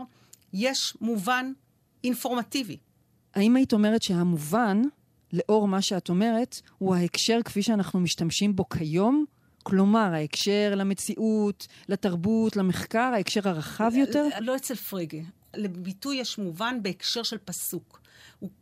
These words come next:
Speaker 1: כל הזמן מדבר על הפסוק השלם, וגם את המשמעויות של ביטויים הוא רוצה לקשור לתרומה שלהם למשמעות של הפסוק השלם.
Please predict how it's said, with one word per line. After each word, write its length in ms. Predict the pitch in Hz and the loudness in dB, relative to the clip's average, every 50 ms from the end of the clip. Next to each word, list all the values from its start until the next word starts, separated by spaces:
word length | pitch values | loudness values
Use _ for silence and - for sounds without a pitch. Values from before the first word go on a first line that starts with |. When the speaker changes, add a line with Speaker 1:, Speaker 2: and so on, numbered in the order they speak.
| _ _ - | _ _ -8
Speaker 1:
כל 260 | - 269 262 277 285 | -2 0 0 2 0
הזמן 320 | 277 226 240 254 254 247 | 0 -2 -2 -2 -2 -2
מדבר 380 | 240 226 214 196 185 220 233 226 | -2 -2 -4 -4 -4 -4 -4 -2
על 60 | 214 | -4
הפסוק 500 | 196 202 - 185 - - - 226 220 - | -6 -6 -8 -10 -8 -8 -8 -10 -10 -10
השלם, 480 | 202 185 - 196 180 180 180 160 151 156 - _ - - - _ - | -10 -10 -8 -8 -6 -6 -6 -6 -6 -8 -10 _ -20 -20 -20 _ -8
וגם 360 | 180 185 165 196 226 233 247 | -8 -6 -2 -2 -2 -2 -2
את 140 | 247 240 - | -4 -4 -2
המשמעויות 760 | 233 220 220 202 208 - - 233 220 214 226 220 226 247 240 | -4 -2 -2 -2 -4 -4 -4 -4 -6 -6 -4 -4 -6 -6 -6
של 120 | - 247 226 | -6 -6 -6
ביטויים 760 | 196 170 - - - 220 202 - - 226 240 269 302 302 285 | -8 -8 -12 -12 -10 -10 -10 -10 -10 -6 -4 -2 -2 0 -2
הוא 180 | 262 - 214 | -2 -4 -4
רוצה 260 | 202 214 208 - - 214 | -4 -4 -6 -4 -6 -6
לקשור 540 | 208 202 - - - - 233 226 226 233 226 - _ - | -6 -8 -8 -10 -8 -6 -4 -4 -6 -6 -10 -14 _ -8
לתרומה 600 | 202 202 202 - 220 233 220 214 208 226 269 302 | -8 -6 -6 -4 -2 0 2 2 2 2 2 0
שלהם 400 | 294 - 320 311 311 311 320 302 | 0 -2 -2 0 0 0 0 0
למשמעות 580 | 240 208 190 190 - - 202 185 190 202 208 - | 0 0 -2 -2 -4 -4 -4 -4 -4 -4 -6 -6
של 120 | - 185 | -8 -8
הפסוק 380 | 165 - 170 165 - 180 160 - | -8 -8 -10 -10 -10 -10 -10 -12
השלם. 400 | 170 - - 156 151 151 143 | -12 -12 -10 -10 -10 -10 -12